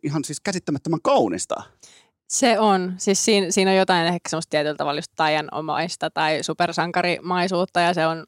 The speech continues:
Speaker 2: se on musta siinä myöskin, myöskin tosi hienoa. Et se, se just, kyllähän mäkin niinku tänä päivänä teen sellaisia asioita, mitä mä en olisi yhdeksänvuotiaana aloittaessani pystynyt kuvittelemaan tekeväni.
Speaker 1: Niin.
Speaker 2: Niin onhan se niinku semmoista it-, itsensä voittamista tosi paljon.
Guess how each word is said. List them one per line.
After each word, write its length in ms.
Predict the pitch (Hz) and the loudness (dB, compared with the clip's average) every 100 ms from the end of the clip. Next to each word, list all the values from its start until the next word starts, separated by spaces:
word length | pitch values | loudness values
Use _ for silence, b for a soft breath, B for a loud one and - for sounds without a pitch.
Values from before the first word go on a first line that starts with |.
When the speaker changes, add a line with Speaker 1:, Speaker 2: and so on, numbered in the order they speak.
| - | -10
Speaker 2:
se 60 | 175 | -10
on 100 | 156 | -8
musta 240 | 160 - | -12 -10
siinä 200 | 160 160 | -8 -8
myöskin, 400 | 156 151 - 170 - _ 170 | -8 -8 -8 -10 -12 _ -6
myöskin 260 | 170 165 | -6 -6
tosi 260 | 175 151 165 | -6 -6 -4
hienoa. 400 | 151 160 156 165 B B B - | -4 -2 -4 -6 B B B -4
Et 160 | 175 | -4
se, 240 | - 170 - - | 0 0 0 -2
se 140 | 170 | 0
just, 220 | 160 170 _ _ | 0 -4 _ _
kyllähän 240 | 196 185 | 2 4
mäkin 420 | 196 180 185 95 175 | 2 2 0 -2 -4
niinku 180 | 180 | -2
tänä 260 | 185 190 185 | 2 4 4
päivänä 380 | 180 175 175 175 | 4 4 2 0
teen 200 | 165 175 | 0 2
sellaisia 360 | 170 175 175 | 0 0 2
asioita, 300 | 180 175 175 | 2 2 -2
mitä 160 | 175 175 | 0 0
mä 160 | 180 175 | 0 0
en 80 | |
olisi 180 | 180 175 - _ - | -2 -4 -12 _ -2
yhdeksänvuotiaana 760 | 185 190 180 185 196 202 196 | 0 0 2 4 4 4 6
aloittaessani 580 | 196 190 - 185 - 180 | 6 4 4 0 2 -2
pystynyt 340 | 180 180 190 - | -2 -2 -4 0
kuvittelemaan 680 | 180 180 156 151 - - - _ | -2 0 -2 -2 -4 -6 -12 _
tekeväni. 480 | - 123 107 107 175 - | -6 -2 -2 -4 -6 0
Speaker 1:
Niin. 280 | 131 113 101 - | 2 2 -4 -8
Speaker 2:
Niin 160 | 170 156 | -4 -2
onhan 180 | 170 | -2
se 140 | 165 143 - _ | -2 -4 -8 _
niinku 200 | 156 - | -12 -10
semmoista 260 | 147 - - | -8 -6 -6
it-, 120 | - _ | -10 _
itsensä 360 | 175 - 170 156 | -8 -2 -2 -2
voittamista 480 | 156 - 160 180 - | -4 -4 -6 -6 -8
tosi 200 | 165 185 | -8 -8
paljon. 320 | - 160 | -6 -4